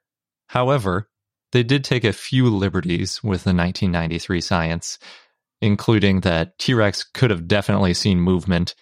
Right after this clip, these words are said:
It had amazing eyes and stereoscopic vision, so there was no hiding from it <laughs> if it could see you.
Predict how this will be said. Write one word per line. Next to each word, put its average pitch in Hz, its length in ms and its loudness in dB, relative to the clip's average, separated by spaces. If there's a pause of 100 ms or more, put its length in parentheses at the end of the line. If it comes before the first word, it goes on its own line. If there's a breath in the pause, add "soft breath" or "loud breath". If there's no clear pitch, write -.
(100)
It 113 140 -2
had 95 120 2
amazing 92 540 2
eyes 82 540 -4
and 90 180 -2
stereoscopic 90 720 -2
vision, 80 380 -2 (340 loud breath)
so 78 380 -2 (360 soft breath)
there 95 300 -2
was 87 140 0
no 90 160 2
hiding 85 380 -2
from 82 240 -2
it 82 140 -4
<laughs> - 180 -6
if 131 220 0
it 98 100 -2
could - 180 -2
see 98 220 -2
you. 87 320 -4